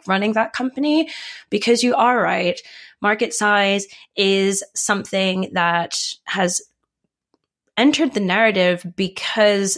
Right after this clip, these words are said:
the narrative is so dominated by venture-backed companies and by V Cs and by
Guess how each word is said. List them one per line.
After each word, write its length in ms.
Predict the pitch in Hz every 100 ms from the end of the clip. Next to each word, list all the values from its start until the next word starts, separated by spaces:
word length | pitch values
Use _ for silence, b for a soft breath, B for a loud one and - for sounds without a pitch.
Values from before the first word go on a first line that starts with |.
| -
the 100 | 185
narrative 380 | 170 170 170 175
is 120 | -
so 140 | 170
dominated 640 | 165 170 175 165 - - -
by 400 | 165 165 160 -
venture-backed 720 | 160 156 151 - 160 - - - B B _ _ -
companies 720 | - 190 208 - - 170 - - B B -
and 320 | 185 185 185
by 300 | 170 170 170
V 200 | 175 175
Cs 640 | - 214 196 196 190 175
and 380 | - 175 170 165 B B B
by 560 | - 180 180 180 180 175